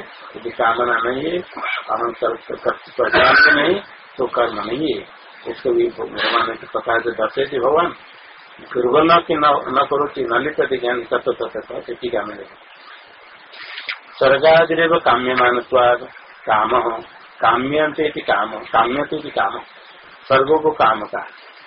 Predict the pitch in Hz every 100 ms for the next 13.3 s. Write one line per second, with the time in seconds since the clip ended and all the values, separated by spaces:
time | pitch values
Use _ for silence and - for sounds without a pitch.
0 | - 135 131 131 131 139 143 147 147 -
1 | - - - - 139 123 127 - 127 120
2 | 120 - - - - 127 127 127 143 135
3 | 139 131 123 120 135 170 185 - - -
4 | 127 - 127 120 110 - 113 107 - -
5 | - - - - 131 120 123 123 120 120
6 | 113 113 - - - - - - - -
7 | - - 123 113 113 113 113 - - -
8 | 117 110 113 104 107 104 107 - - -
9 | - - - 123 143 165 160 - 127 120
10 | 117 135 151 - - 143 - 156 - 151
11 | - 113 113 120 123 120 - 117 107 110
12 | 107 113 113 - - - - - - -
13 | - 131 -